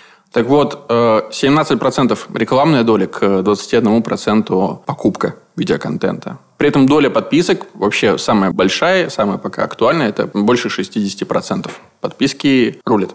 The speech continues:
Ну а если просто смотреть по выручке участников, то лидирует Иви, безусловно, у них двадцать два с половиной процента от всей выручки совокупной платформ. Правда, если посмотреть динамику, то по сравнению за последние два года Иви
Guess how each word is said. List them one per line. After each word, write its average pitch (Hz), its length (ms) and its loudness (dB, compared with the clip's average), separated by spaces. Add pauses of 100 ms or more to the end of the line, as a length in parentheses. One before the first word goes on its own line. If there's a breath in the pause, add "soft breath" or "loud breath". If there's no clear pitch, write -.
Ну 131 80 2
а 147 60 4
если 175 320 2
просто 170 440 -2
смотреть 139 480 0
по 127 120 2
выручке 113 920 2
участников, 175 840 0
то 120 460 4
лидирует 123 600 4
Иви, 113 320 2 (220)
безусловно, 113 640 2
у 95 140 -4
них 95 460 0
двадцать 131 320 2
два 110 180 4
с - 80 -6
половиной 113 400 2
процента - 500 -2 (240)
от 104 160 0
всей 101 240 0
выручки 95 440 0
совокупной - 560 -6
платформ. - 500 -8 (600 soft breath)
Правда, 160 800 0
если 123 240 -2
посмотреть 113 300 0
динамику, 120 460 0
то 107 120 -2
по 101 60 -4
сравнению 117 420 2
за - 80 -6
последние 107 460 0
два 107 180 2
года 123 320 2
Иви 117 460 0